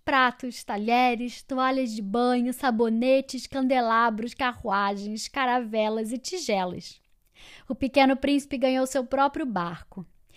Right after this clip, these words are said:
E, num belo dia, bem no meio da travessia, percebeu que o mar estava novamente azul. O sol brilhava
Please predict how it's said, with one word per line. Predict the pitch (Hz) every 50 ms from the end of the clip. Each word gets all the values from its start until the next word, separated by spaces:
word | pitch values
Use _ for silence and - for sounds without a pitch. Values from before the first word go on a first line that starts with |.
| - - - - - - -
E, | 254 254 262 269 269 269 269
num | 262 254 247 240 233 233 220 196 -
belo | - 262 277 285 311 311 311 320 320
dia, | 269 226 202 190 196 202 190 185 185 185 185 175 - - - - _ _
bem | - 226 220 214 294 302 320 339 349 359
no | 370 370
meio | 359 320 294 277 285 285
da | 247 254 247
travessia, | 240 - 269 277 285 285 320 311 - - - - 226 214 202 202 196 202 - _ _ - - - -
percebeu | - 285 277 262 330 302 247 302 311 311
que | - 339
o | 320
mar | 294 302 285 285
estava | 302 285 - 311 302 294 302
novamente | 294 302 320 330 339 349 330 330 330 311 - 330
azul. | 330 330 269 240 262 277 277 294 294 - _ _ _ _ - - - - -
O | 294
sol | 277 - - 311 311
brilhava | 277 311 339 311 294 277 233 233 240 254 262 254 226 208 202 190